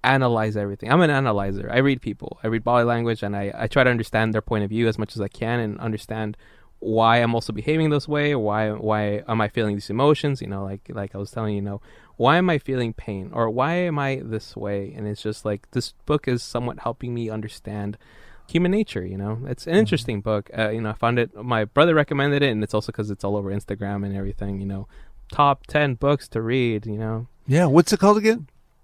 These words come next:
Speaker 1: I think it's called The Laws of Human Nature.
Speaker 2: Oh, okay.
Speaker 1: Yeah.
Speaker 2: Interesting.
Speaker 1: Yeah, interesting book.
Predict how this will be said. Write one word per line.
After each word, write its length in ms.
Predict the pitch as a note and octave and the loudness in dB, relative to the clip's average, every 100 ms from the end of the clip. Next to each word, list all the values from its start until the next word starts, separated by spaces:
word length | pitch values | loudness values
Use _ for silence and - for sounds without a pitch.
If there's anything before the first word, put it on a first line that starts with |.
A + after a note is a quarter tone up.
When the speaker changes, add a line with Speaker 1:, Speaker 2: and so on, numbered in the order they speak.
| _ - _ | _ -20 _
Speaker 1:
I 60 | A#2+ | -2
think 180 | D3+ D3+ | 0 0
it's 120 | - | 0
called 180 | D3 B2+ | 0 2
The 80 | |
Laws 220 | A2 A#2 B2 | 4 4 0
of 100 | A#2 | -2
Human 240 | A#2 G#2+ | 0 0
Nature. 480 | G2 A2 E3+ E3 D#3+ - | -2 -4 -4 -4 -6 -10
Speaker 2:
Oh, 280 | F#2+ E2+ B2+ - | -8 -8 -12 -6
okay. 220 | A2+ G#2 | -6 -4
Speaker 1:
Yeah. 360 | G#2+ G#2+ G#2+ G#2+ _ - | -4 -4 -6 -10 _ -8
Speaker 2:
Interesting. 400 | B2 B2 G#2+ C3+ | -6 -6 -4 -2
Speaker 1:
Yeah, 60 | |
interesting 420 | D#3 C#3+ - B2 | -4 -6 -6 -6
book. 300 | A2+ G#2+ G#2 | -4 -6 -8